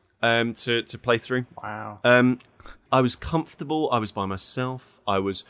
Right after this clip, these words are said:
Speaker 1: making little notes with my pencil. I was making little rolls. I was thinking about each sentence as, as it was kind of, uh, you know,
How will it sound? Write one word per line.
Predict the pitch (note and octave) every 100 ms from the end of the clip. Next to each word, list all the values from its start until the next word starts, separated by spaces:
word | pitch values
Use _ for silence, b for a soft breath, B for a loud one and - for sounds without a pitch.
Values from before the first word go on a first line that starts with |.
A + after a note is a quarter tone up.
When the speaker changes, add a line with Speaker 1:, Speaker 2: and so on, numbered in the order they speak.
| b -
Speaker 1:
making | A#2 A#2+ C3
little | B2+ B2
notes | A#2+ B2 -
with | B2
my |
pencil. | A2+ B2+ B2+ - - C3 B2+ b b G2
I |
was | G2 G2
making | A2 A#2 A#2 C#3
little | C3+ C3+ B2+
rolls. | B2+ B2 A#2+ B2
I |
was | G2+ -
thinking | - C3+ C3 D3
about | C3+ B2 A#2 B B B
each | C3 C3 - -
sentence | - - B2 B2+ - B2 B2 - - - -
as, | G#2+
as | G#2+ A2+ G#2+
it | A#2+
was | G#2
kind | - A2+
of, | G#2 -
uh, | A2 G#2+ G#2
you | A#2
know, | G2+ F#2